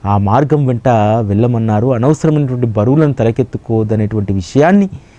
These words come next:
చాలా స్పష్టంగా చెప్పడం జరిగింది. ఈ విధంగా చమత్కారాలు చూడాలని వచ్చినటువంటి వారికి చమత్కారాలను చూపెడతారు బాబా.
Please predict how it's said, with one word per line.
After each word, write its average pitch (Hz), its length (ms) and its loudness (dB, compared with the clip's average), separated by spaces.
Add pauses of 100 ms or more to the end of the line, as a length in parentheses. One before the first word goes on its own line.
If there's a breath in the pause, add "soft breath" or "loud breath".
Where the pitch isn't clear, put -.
(440 loud breath)
చాలా 117 280 0
స్పష్టంగా 120 560 -4 (480 loud breath)
చెప్పడం 107 340 -4
జరిగింది. 107 340 -8 (580 soft breath)
ఈ 117 40 2
విధంగా 160 640 2 (460 loud breath)
చమత్కారాలు 185 680 2 (380)
చూడాలని 170 460 2
వచ్చినటువంటి 139 580 -2
వారికి 135 400 -2
చమత్కారాలను 139 800 0
చూపెడతారు 147 400 -2
బాబా. 147 320 -2